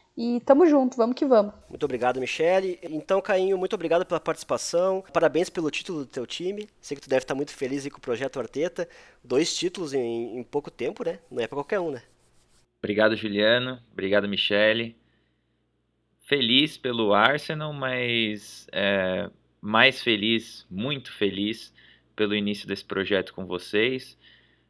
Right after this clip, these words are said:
Speaker 3: É, quero deixar aqui o recado de que é muito importante pra gente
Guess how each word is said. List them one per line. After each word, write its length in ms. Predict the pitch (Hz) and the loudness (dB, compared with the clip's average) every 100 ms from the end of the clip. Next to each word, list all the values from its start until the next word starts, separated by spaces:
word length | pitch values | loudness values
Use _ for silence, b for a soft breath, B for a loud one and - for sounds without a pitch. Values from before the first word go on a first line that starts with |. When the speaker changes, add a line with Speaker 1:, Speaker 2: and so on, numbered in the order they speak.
| - | -4
Speaker 3:
É, 720 | 92 95 95 92 90 87 90 90 _ _ _ _ _ _ _ - | 0 2 4 4 4 2 0 -6 _ _ _ _ _ _ _ -4
quero 220 | 110 107 | 0 2
deixar 300 | 101 - 107 | 0 0 0
aqui 300 | 104 - 107 | -2 -4 -2
o 40 | |
recado 500 | 104 95 - 101 101 | 0 -2 -2 -2 -2
de 120 | 101 98 | -4 -8
que 380 | - 107 98 95 | -4 0 0 0
é 40 | |
muito 280 | 101 113 120 | -4 -8 -8
importante 520 | 113 107 - 104 - | -4 -4 -2 -6 -4
pra 220 | 104 101 | 0 0
gente 640 | 98 107 120 117 - - | 0 -2 -2 -2 -6 -6